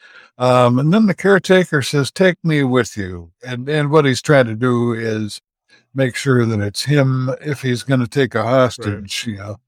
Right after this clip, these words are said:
Speaker 1: "Take me, don't
Speaker 2: Yeah.
Speaker 1: take the others."
Speaker 2: Yeah, and that request, again, totally confuses Defense 'cause he's like, "Oh, we're just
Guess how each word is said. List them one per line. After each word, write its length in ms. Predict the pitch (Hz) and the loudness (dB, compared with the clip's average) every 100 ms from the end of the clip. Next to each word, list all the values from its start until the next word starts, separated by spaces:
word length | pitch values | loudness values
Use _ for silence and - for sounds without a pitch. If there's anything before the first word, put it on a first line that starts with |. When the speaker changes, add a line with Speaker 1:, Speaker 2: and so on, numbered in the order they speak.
| - | -8
Speaker 1:
"Take 260 | 113 104 | -6 -6
me, 300 | 107 117 113 104 | -6 -4 -2 -2
don't 180 | 107 | -2
Speaker 2:
Yeah. 60 | - | -4
Speaker 1:
take 160 | 113 - _ 95 | -8 -14 _ -18
the 60 | |
others." 180 | 95 90 _ _ _ - _ | -18 -20 _ _ _ -20 _
Speaker 2:
Yeah, 320 | 233 262 233 | -4 0 2
and 180 | 208 190 | 0 0
that 160 | 233 247 | 0 0
request, 520 | 202 - 226 180 - | -2 0 0 -2 -6
again, 280 | 180 160 175 | -8 -4 -6
totally 440 | - 233 240 214 185 | -4 -4 -2 -2 -4
confuses 840 | 180 165 - 185 208 208 156 143 | -8 -10 -12 -12 -8 -8 -8 -8
Defense 580 | 123 160 151 131 117 113 | -8 -10 -8 -8 -10 -10
'cause 260 | - 135 - | -10 -10 -8
he's 220 | 160 160 | -10 -8
like, 140 | 139 | -6
"Oh, 200 | 302 254 151 | -2 -2 -2
we're 180 | 151 | -4
just 300 | 151 151 - | -4 -6 -8